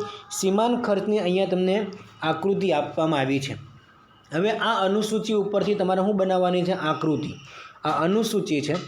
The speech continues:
એના ઉપરથી તમારે આકૃતિ બનાવવાની છે. આકૃતિની અંદર આડી ધરી ઉપર ઉત્પાદનનું પ્રમાણ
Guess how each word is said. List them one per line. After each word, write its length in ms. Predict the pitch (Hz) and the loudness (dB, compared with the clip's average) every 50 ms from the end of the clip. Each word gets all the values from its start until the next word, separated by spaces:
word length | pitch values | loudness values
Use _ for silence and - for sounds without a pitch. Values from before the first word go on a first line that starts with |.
| - - - - - - | -12 -18 -20 -12 -6 -2
એના 200 | 170 190 202 202 185 | 0 0 2 0 0
ઉપરથી 280 | - 185 185 175 202 | 2 0 0 2 2
તમારે 260 | 190 185 180 180 185 170 | 0 0 2 2 2 2
આકૃતિ 440 | 151 135 139 151 156 147 160 214 269 277 254 - - 139 | 0 0 0 0 0 0 0 0 0 -2 -4 -6 -4 -2
બનાવવાની 500 | 147 160 160 143 131 123 120 117 117 113 - | 0 2 2 2 2 2 0 0 -2 -4 -6
છે. 60 | - - - - - - - - | -10 -16 -20 -20 -20 -18 -8 -4
આકૃતિની 640 | 156 170 175 180 240 240 247 233 240 233 240 240 226 220 | -2 -2 0 0 0 0 2 2 2 2 2 2 2 2
અંદર 200 | 214 220 220 226 | 2 2 2 0
આડી 300 | 226 170 175 185 202 220 | 0 0 0 2 2 2
ધરી 280 | 180 180 180 190 196 | 2 2 2 2 2
ઉપર 220 | 190 185 190 190 180 | 2 2 2 2 0
ઉત્પાદનનું 680 | 165 170 165 - - 202 190 180 175 165 156 160 160 156 | 0 0 -2 -2 0 0 2 2 2 2 2 2 2 2
પ્રમાણ 320 | 151 139 135 135 135 151 | 2 2 2 2 0 0